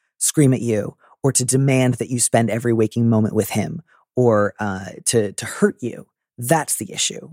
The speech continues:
And, and so I do feel like that's a really important distinction 'cause it's not just like, oh, his brain is, you know, sending unkind, uncaring, painful, intrusive thoughts to him, run away. It's his coping strategies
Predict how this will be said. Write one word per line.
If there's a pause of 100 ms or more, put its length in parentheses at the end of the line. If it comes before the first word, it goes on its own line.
(120)
And,
and
so
I
do
feel
like
that's
a
really
important
distinction
'cause
it's
not
just
like, (360)
oh, (300)
his
brain (280)
is,
you
know, (580)
sending (260)
unkind,
uncaring,
painful,
intrusive
thoughts
to
him, (340)
run
away.
It's (380)
his
coping
strategies